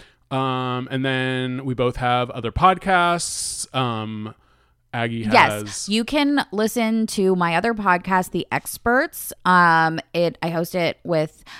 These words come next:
Speaker 2: Irene Marquette. We get into topics that we're interested in and do, like, multi-episode series about them, but they're really fun and really silly, and we have a great time doing it.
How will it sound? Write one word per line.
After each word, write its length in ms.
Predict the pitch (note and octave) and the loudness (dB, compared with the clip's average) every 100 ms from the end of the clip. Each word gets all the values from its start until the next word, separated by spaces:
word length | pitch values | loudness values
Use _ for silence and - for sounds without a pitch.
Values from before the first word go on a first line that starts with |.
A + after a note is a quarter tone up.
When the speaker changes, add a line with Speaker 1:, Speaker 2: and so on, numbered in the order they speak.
| - _ | -20 _
Speaker 2:
Irene 240 | D#3 D#3+ E3+ | -4 -2 2
Marquette. 500 | B3 B3 A3 G3+ - | 2 2 2 2 2
We 360 | F3+ E3+ E3 | 0 0 0
get 360 | D#3+ D#3+ E3+ - | 0 2 4 4
into 520 | D#3+ E3+ E3+ F3 E3 | -2 -4 -6 -4 -4
topics 640 | D#3 D#3 D3+ G3 G#3 A3 - | -2 -2 0 0 0 -2 0
that 200 | D#3 - | 2 2
we're 160 | D#3+ | 0
interested 520 | - D#3 F#3 - G#3+ | -2 -4 -6 -4 -2
in 240 | G#3+ A3 G#3+ | 0 2 0
and 280 | D#3 E3 D#3 | 0 -2 -2
do, 540 | D#3 D#3+ D#3 D#3+ D#3+ | 0 2 2 2 0
like, 380 | - D#3 D3 - | -2 -4 -4 -6
multi-episode 1000 | E3 D#3 D3 D#3 F3 E3+ F3 E3 E3+ D#3 | -10 -4 -2 0 0 0 -2 -4 -6 -6
series 440 | - D3+ C#3+ D#3+ G3 | -6 -6 -4 -4 -2
about 380 | G#3+ A3 A3 | 2 2 0
them, 340 | - A#3+ B3 B3+ | -2 0 2 2
but 180 | F#3+ - | 0 0
they're 180 | E3 | -2
really 260 | D#3+ D#3+ E3+ | 2 0 0
fun 400 | G3+ G3 F3 E3+ | -2 0 0 0
and 160 | D#3+ D#3 | -2 -2
really 240 | D3+ D#3+ | -2 -2
silly, 480 | - F3 D#3+ D#3 D3+ | -2 0 2 2 2
and 260 | C#3 D#3 E3 | 0 -2 -4
we 80 | D#3 | -4
have 140 | D#3+ | -2
a 40 | E3 | -2
great 220 | F3 E3+ | -2 -2
time 240 | F#3+ F3 | -4 -4
doing 360 | E3 D#3 D3+ D3+ | -2 -2 -2 2
it. 220 | C#3+ D3+ | 2 2